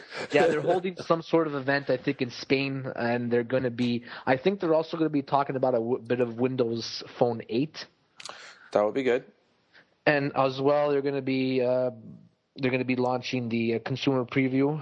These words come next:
Speaker 2: uh, and the, and, and yeah, they're, they're also launching the, uh, the Microsoft App Store, and there's gonna be, like, um,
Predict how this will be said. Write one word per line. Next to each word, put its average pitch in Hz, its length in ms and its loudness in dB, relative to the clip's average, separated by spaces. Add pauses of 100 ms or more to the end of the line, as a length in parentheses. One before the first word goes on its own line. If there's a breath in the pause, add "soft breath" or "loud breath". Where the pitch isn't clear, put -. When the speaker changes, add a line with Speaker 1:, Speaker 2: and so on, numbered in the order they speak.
(280 loud breath)
Speaker 2:
uh, - 20 2
and 117 560 2
the, 123 220 0
and, 143 320 0
and 143 200 0
yeah, 143 200 2
they're, 139 160 0
they're 139 200 0
also 143 280 0
launching 135 500 -2
the, 123 300 0
uh, 120 120 0
the 120 100 -6
Microsoft 131 520 0
App 131 180 0
Store, 131 500 2
and 117 260 -4
there's 117 160 -2
gonna 123 140 0
be, 120 200 0
like, 113 380 -2
um, 107 560 -2